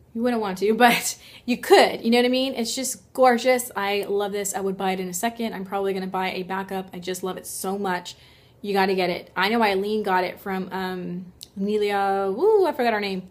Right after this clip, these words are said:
I'll, I'll list her down below. And she likes it. So seriously, you won't regret it. Go get it. Um, it's, it's a must-have in the collection. It is, it reminds me of the number seven from Lancome.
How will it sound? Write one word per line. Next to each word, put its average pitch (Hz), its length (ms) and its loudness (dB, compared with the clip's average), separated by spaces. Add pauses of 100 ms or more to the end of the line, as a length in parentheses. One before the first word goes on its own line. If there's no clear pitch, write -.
I'll, 226 220 2
I'll 220 100 2
list 214 140 -2
her 202 80 -4
down 196 160 0
below. 190 280 0 (240)
And 202 140 -6
she 240 200 -2
likes 202 340 -2
it. - 160 -4
So 208 360 0
seriously, 277 440 -6
you 214 160 -8
won't 247 160 -2
regret 233 300 0
it. - 120 -4
Go 214 120 -4
get 226 160 -2
it. - 200 -4 (300)
Um, 190 520 -4 (240)
it's, - 480 -4
it's 226 140 -4
a 247 40 0
must-have 240 380 -2
in 202 60 -8
the 202 60 -12
collection. 180 380 -10
It 202 160 -6
is, 208 160 -4 (220)
it 214 40 -4
reminds 233 380 0
me 330 80 -6
of 285 60 -4
the 247 60 -2
number 240 280 -2
seven 220 400 -6
from 190 220 -6
Lancome. 190 600 -8